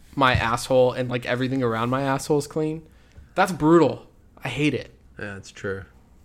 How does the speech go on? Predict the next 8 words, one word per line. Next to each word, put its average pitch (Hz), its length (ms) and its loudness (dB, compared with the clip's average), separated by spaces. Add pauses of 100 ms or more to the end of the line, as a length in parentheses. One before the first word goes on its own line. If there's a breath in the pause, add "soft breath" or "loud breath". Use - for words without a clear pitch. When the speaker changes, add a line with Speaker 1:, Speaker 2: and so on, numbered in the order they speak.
(760 soft breath)
Speaker 1:
Plus, 240 300 4
b-, 196 300 -2
especially 226 560 4
when 214 180 6
you, 180 240 4
like, 147 240 4
"All 156 120 6
right, 135 340 6